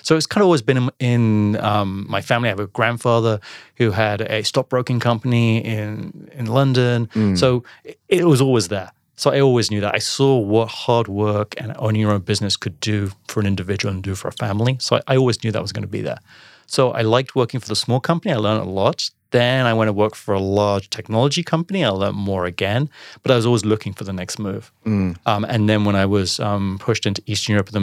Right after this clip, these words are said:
Speaker 1: Middle East for that large technology company, I, then I saw the opportunity.
Speaker 2: Gotcha.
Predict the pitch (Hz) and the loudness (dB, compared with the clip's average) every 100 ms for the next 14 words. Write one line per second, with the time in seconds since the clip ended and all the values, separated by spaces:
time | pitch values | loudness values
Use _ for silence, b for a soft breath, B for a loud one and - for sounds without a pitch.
0 | 98 98 98 101 - 92 104 92 - 104 | 2 2 0 -2 0 -2 0 -2 -4 -4
1 | 110 107 98 - 98 - 110 101 101 - | 0 0 -2 -8 -6 -2 0 0 0 -2
2 | 101 - - - 104 151 - _ _ - | -4 -8 -10 -8 -10 -12 -14 _ _ -4
3 | 90 - - | -4 -4 -12